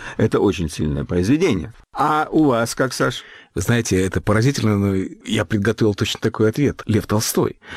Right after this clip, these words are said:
Speaker 2: Но не Крейцерова соната, а тот эпизод из «Войны и мира», где Пете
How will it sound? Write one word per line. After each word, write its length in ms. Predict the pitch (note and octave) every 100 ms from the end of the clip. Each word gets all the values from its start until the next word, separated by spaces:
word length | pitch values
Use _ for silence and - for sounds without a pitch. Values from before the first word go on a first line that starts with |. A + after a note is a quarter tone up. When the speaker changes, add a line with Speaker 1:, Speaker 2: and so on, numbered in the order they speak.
| - -
Speaker 2:
Но 240 | C3 C3
не 160 | A#2 A#2+
Крейцерова 560 | D#3+ A3 A#3 D#3 C3+
соната, 640 | B2 C3+ C3+ F2+ - E2+ - - - -
а 220 | - A2 -
тот 200 | G3 F3
эпизод 420 | C#3 D3+ D#3 B2
из 140 | A#2
«Войны 420 | A#2+ C3 C#3 C#3 C#3
и 60 |
мира», 320 | F3 G#3+ F3
где 480 | A#2+ A#2+ B2+ C#3 B2+ - _
Пете 440 | E3+ G#3 - A2+